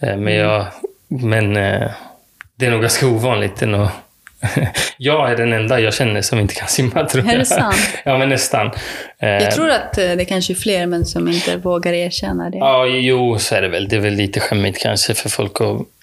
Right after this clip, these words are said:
Speaker 1: att erkänna.
Speaker 2: Fast
Speaker 1: Men det andra är
Speaker 2: alla
Speaker 1: ju
Speaker 2: är rädda för någonting. Jag menar, det är inte,
Speaker 1: Nej,
Speaker 2: jag tycker
Speaker 1: och
Speaker 2: inte det är något att vara rädd för. Eh,
Speaker 1: Eh.
Speaker 2: alltså, skämmas för.
Speaker 1: Nej, jag
Speaker 2: Men
Speaker 1: skäms inte för det alls. Annars hade jag inte sagt det så
Speaker 2: Nej,
Speaker 1: här
Speaker 2: precis.
Speaker 1: heller.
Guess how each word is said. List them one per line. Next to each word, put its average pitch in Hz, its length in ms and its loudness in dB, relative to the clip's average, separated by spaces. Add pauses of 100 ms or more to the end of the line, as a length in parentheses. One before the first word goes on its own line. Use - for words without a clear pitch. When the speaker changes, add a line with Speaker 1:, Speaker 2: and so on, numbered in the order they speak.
(180)
Speaker 1:
att 107 80 2
erkänna. 104 460 0 (240)
Speaker 2:
Fast 170 240 -2
Speaker 1:
Men 117 460 2
det 120 160 -2
andra 117 340 2
är 117 80 2
Speaker 2:
alla 110 160 2
Speaker 1:
ju - 60 4
Speaker 2:
är - 60 4
rädda 180 300 0
för 175 160 -2
någonting. 180 640 0
Jag 175 140 -2
menar, 170 220 -2
det 175 100 -2
är - 40 0
inte, 185 460 -6 (600)
Speaker 1:
Nej, 127 160 2
Speaker 2:
jag 143 60 4
tycker 139 140 4
Speaker 1:
och 220 60 4
Speaker 2:
inte 185 120 0
det 180 160 2
är 175 60 2
något 170 220 -2
att 170 60 -2
vara 175 140 -2
rädd 180 220 -4
för. - 280 -6
Eh, 165 240 2 (360)
Speaker 1:
Eh. - 100 -2
Speaker 2:
alltså, 160 640 -2
skämmas 185 340 0
för. 156 180 -2 (500)
Speaker 1:
Nej, 127 280 2
jag 110 120 4
Speaker 2:
Men 165 100 2
Speaker 1:
skäms - 260 2
inte 104 200 -2
för 110 220 0
det 107 400 0 (120)
alls. - 640 -2
Annars 117 300 0
hade 113 140 2
jag 101 80 2
inte 98 160 -6
sagt - 300 -2
det - 80 0
så 185 100 2
Speaker 2:
Nej, 180 140 2
Speaker 1:
här 113 80 2
Speaker 2:
precis. 107 140 0
Speaker 1:
heller. 113 260 0